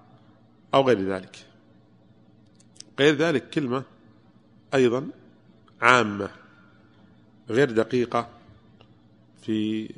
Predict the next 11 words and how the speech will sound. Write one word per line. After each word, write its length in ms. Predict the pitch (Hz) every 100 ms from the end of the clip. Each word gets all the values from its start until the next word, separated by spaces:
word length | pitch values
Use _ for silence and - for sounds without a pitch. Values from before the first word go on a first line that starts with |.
| - -
آه، 720 | - 127 123 117 110 104 107 - _ _ - 123
يعني، 260 | 98 95
البيان، 580 | 95 98 110 123 147 156 - - - _ - _ _ -
إنما 320 | 135 147 151
هو 180 | 131 143
أراد 340 | 147 147 170
أن 300 | 156 151 190 - - -
يخرج 560 | 151 160 - 143 147 - - - - _ _ _ _ _
كل 260 | - 170 190
ما 240 | 160 131
عدا 420 | 120 127 127 156